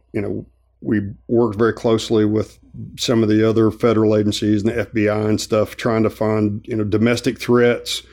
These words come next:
Um, we had a couple of, uh, Gitmo guys, one that we captured and one that we killed,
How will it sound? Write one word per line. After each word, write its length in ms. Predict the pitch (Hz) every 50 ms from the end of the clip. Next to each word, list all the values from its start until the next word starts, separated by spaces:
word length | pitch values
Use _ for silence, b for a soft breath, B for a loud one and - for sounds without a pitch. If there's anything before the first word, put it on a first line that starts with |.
| B B B B B B B B B -
Um, 420 | 113 110 107 104 104 110 - - _ b b b b -
we 200 | 110 107 101 104 - _ _ _ - - - - _ _ _ _ _
had 180 | - 120 120 104
a 60 | -
couple 460 | - - 123 117 117 - 123 117 113
of, 220 | 110 107 98 95
uh, 360 | 107 110 107 107 104 104 101 101 - - _ _ _ _ _ _ _ _ _ _ _ - - - _ _ _ _ _ _ _ _ _ - _ _ _ -
Gitmo 480 | 113 104 123 131 117 127 123 123 117 117
guys, 540 | 113 120 117 117 117 117 113 104 - - -
one 320 | 113 117 117 120 117 113
that 80 | 113 113
we 140 | 113 110 98
captured 520 | - 131 127 120 113 - - 117 110 101
and 100 | 107 110 110
one 120 | 113 113
that 120 | 113 104 104
we 100 | 101 95
killed, 540 | - - 123 117 117 117 113 110 104 104